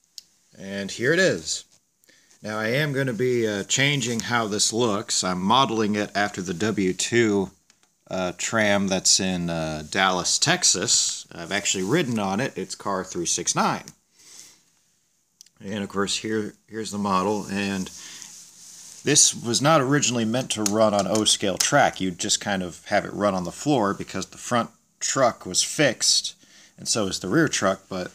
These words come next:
um, this one has a swivel on it now, so it actually turns. The back one, the way that the, uh, motor drive is, it couldn't have a wheel over here, so I'm gonna be putting a, a fake one or a, or a blind wheel here so it'll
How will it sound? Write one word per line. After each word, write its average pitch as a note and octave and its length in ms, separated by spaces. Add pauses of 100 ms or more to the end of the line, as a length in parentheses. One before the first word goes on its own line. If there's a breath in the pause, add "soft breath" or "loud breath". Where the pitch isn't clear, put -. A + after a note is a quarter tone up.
um, F#2 260
this A#2 220
one A2 160
has G2 160
a F2+ 80
swivel G2+ 440
on F2+ 220
it - 100
now, F2 380
so G2 160
it F#2+ 100
actually F#2 420
turns. G#2+ 680 (440 loud breath)
The F#2+ 120
back C#3+ 320
one, A2 320 (420 loud breath)
the F#2+ 100
way B2+ 220
that A#2 240
the, G2+ 320
uh, F2+ 140
motor G#2+ 580 (240)
drive F2+ 540
is, F2 400 (680 loud breath)
it G#2+ 160
couldn't B2+ 280
have A#2 300
a G#2+ 80
wheel G#2+ 340
over F#2+ 140
here, G2 260
so - 160
I'm F#2+ 60
gonna G2+ 220
be F#2+ 120
putting F#2+ 380
a, F2+ 300
a F2+ 80
fake - 560
one F#2+ 440
or F#2 200
a, F2 80
or F2+ 200
a E2+ 60
blind G#2 540 (160)
wheel F2+ 320
here F#2 340
so - 180
it'll F2 320